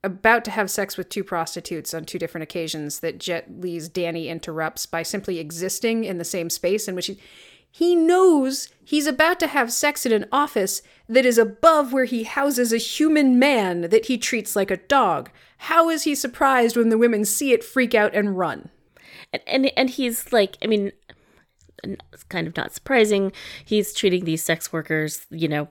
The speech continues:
Speaker 2: saying openly he doesn't want to see their faces and just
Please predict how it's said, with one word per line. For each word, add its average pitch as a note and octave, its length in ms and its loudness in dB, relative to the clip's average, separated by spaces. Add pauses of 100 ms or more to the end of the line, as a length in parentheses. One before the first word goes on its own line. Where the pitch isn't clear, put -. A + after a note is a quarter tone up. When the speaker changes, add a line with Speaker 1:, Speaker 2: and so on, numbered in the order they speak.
Speaker 2:
saying D#3+ 600 0 (120)
openly E3 440 0
he - 140 -10
doesn't E3+ 260 0
want E3 120 -4
to E3 40 -2
see E3 200 -4
their E3 180 -2
faces D#4 720 0
and D#3+ 520 0 (1300)
just G4+ 380 2